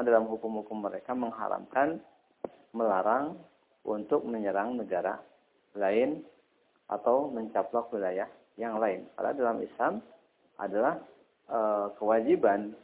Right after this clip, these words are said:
imam adalah menyebarkan Islam ke negeri orang-orang kafir. Ketika tidak bisa dengan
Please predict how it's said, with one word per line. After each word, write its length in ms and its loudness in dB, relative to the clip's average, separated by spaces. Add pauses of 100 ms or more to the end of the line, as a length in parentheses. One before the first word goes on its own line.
(200)
imam 640 -2
adalah 240 -2
menyebarkan 880 -4
Islam 560 -8
ke 80 -2
negeri 320 -4
orang-orang 560 -4 (160)
kafir. 400 -6
Ketika 320 -4
tidak 320 0
bisa 320 0 (320)
dengan 320 -4